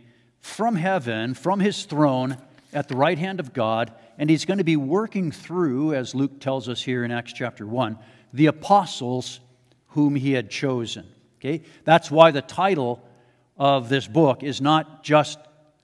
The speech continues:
Acts, it's The Acts of the Apostles. Okay? Or it could be The Acts of Jesus Through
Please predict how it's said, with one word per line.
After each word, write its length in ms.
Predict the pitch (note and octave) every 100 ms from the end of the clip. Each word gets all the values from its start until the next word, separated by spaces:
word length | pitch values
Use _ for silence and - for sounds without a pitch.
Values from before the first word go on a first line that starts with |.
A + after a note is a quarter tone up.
| -
Acts, 580 | D#3+ A2 C3 - - - _ _ _
it's 320 | D3+ D3 - - _ A#2
The 220 | C#3 D3
Acts 500 | D#3 F3 E3+ - - _ -
of 200 | C3 A#2
the 120 | C3
Apostles. 800 | A#2+ C#3+ C3+ C3 - - - - _ _ _ _
Okay? 240 | A#2+ C#3 - _ _
Or 260 | D#3+ D#3 D3+
it 40 |
could 200 | D3+ B2+
be 300 | C3+ C3 - _ _
The 200 | A2+ C#3+ -
Acts 520 | D3 E3+ E3+ - - - _ -
of 260 | C#3+ G#2
Jesus 880 | F#2+ C#3+ F3+ D#3 G#2 G2 A#2 B2+ - - _ _ _ _ _
Through 600 | - F#3 F#3+ B2+ C3 A#2+